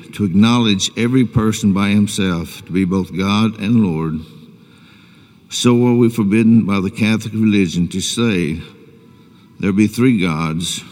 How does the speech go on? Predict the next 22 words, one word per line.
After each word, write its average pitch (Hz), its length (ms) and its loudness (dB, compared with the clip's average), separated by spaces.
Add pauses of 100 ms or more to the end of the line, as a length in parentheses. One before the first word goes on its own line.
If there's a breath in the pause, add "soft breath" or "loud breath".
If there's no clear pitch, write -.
(140 loud breath)
or 87 120 -6
three 90 240 -4
lords." 95 680 -4 (1700 loud breath)
The 90 80 -6
Father 120 340 2
is 123 140 2
made 120 260 6
of 127 80 2
none, 95 640 2
neither 101 260 4
created 107 560 2
nor 107 200 4
begotten. 87 640 -2 (1600 loud breath)
The 82 120 -4
Son 120 320 6
is 131 180 6
of 110 120 2
the 117 60 0
Father 113 380 2
alone, 90 640 2 (480 loud breath)
not 107 340 -2
made, 95 520 0